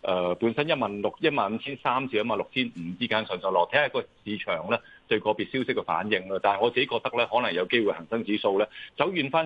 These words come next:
少少，可能跌返落去一萬五千五、一萬五千六嗰啲位置都唔奇怪，收市咁樣。咁所以今個禮拜方面嚟講，都要睇返啲消息點跟進，所以可能好大嘅波幅喺裏邊咁樣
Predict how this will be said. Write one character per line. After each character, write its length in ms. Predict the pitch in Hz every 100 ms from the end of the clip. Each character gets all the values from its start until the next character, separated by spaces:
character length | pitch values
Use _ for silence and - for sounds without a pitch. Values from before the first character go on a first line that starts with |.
| -
少 60 | 120
少， 180 | - 127
可 60 | 120
能 160 | 101
跌 120 | 80 104
返 180 | 127 123
落 120 | 107 -
去 100 | 104
一 80 | 101
萬 260 | 117 98 92
五 40 |
千 220 | 190 120 113
五、 40 | 90 104
一 60 |
萬 200 | 107 90
五 40 | 92
千 160 | 123
六 120 | 104 -
嗰 60 | 110
啲 100 | 107
位 160 | 87
置 140 | - 95
都 100 | 104
唔 80 | 82
奇 180 | 85 80
怪， 260 | 92 92 85
收 160 | 104 98
市 80 | -
咁 160 | 87 85 87
樣。 160 | 82 78 - - -
咁 180 | 104 117
所 100 | 123
以 40 |
今 140 | 139
個 80 | 127
禮 60 | 101
拜 160 | 110
方 160 | 101 123
面 100 | 95
嚟 60 | 95
講， 40 |
都 100 | 127
要 60 | 110
睇 180 | 98
返 100 | 98
啲 140 | 113 -
消 60 | 120
息 100 | 104
點 220 | 104 98
跟 220 | 113 107
進， 180 | 101 90
所 100 | 123
以 40 |
可 160 | 110 120
能 100 | 90
好 400 | - - 101 107
大 160 | 101
嘅 260 | 92 92 101
波 260 | - 107 104
幅 120 | - -
喺 80 | 92
裏 100 | 90 87
邊 240 | 104 95
咁 100 | 87
樣 180 | 78 78